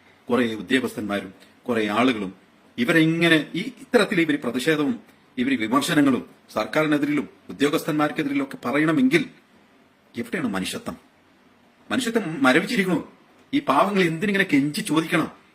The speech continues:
അവരെ സംരക്ഷി-, സംരക്ഷിക്കാൻ വേണ്ടിയിട്ടല്ലേ ഉത്തരവാദിത്തപ്പെട്ട ആളുകളെ കൈകളിൽ ഏൽപ്പിച്ചു കൊടുത്തത്? ക്രെഡിബിലിറ്റി ഉണ്ട് എന്ന് മനസ്സിലാക്കിയിട്ട് ജനങ്ങളെ ഏൽപ്പിച്ചു കൊടുക്കുകയാണ് ദുരിതാശ്വാസ ഫണ്ടിലേക്ക്. മറിച്ച് എന്താ സംഭവിക്കുന്നത്? എവിടെയാണ് ഈ പൈസ?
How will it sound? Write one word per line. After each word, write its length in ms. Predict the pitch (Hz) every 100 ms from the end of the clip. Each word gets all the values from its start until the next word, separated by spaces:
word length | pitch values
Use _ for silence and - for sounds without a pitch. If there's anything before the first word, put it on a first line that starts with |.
| _ _ _ _ _ _ -
അവരെ 180 | 110 202
സംരക്ഷി-, 400 | 170 180 214 -
സംരക്ഷിക്കാൻ 400 | 151 170 190 214 196
വേണ്ടിയിട്ടല്ലേ 400 | 196 208 196 220
ഉത്തരവാദിത്തപ്പെട്ട 640 | - 180 185 190 196 -
ആളുകളെ 460 | 180 151 165 190 175 - - _ _ _ -
കൈകളിൽ 300 | 131 170 185 175 - 139
ഏൽപ്പിച്ചു 300 | 147 156 190
കൊടുത്തത്? 300 | 202 175 160 95 _ _ _ _ -
ക്രെഡിബിലിറ്റി 480 | 120 165 196 220 240 202
ഉണ്ട് 140 | 202
എന്ന് 220 | 220 196
മനസ്സിലാക്കിയിട്ട് 480 | 196 185 208 202 196
ജനങ്ങളെ 300 | 185 180 196
ഏൽപ്പിച്ചു 260 | 180 190 196
കൊടുക്കുകയാണ് 280 | 185 170 135
ദുരിതാശ്വാസ 480 | 139 156 160 160 143 151
ഫണ്ടിലേക്ക്. 420 | 135 139 131 127 - - _ _ _ _ _ _ _
മറിച്ച് 180 | 143 147
എന്താ 100 | 190
സംഭവിക്കുന്നത്? 520 | 185 185 196 196 196 180 - _ _ _ -
എവിടെയാണ് 240 | - 196
ഈ 80 | 233 165
പൈസ? 200 | 139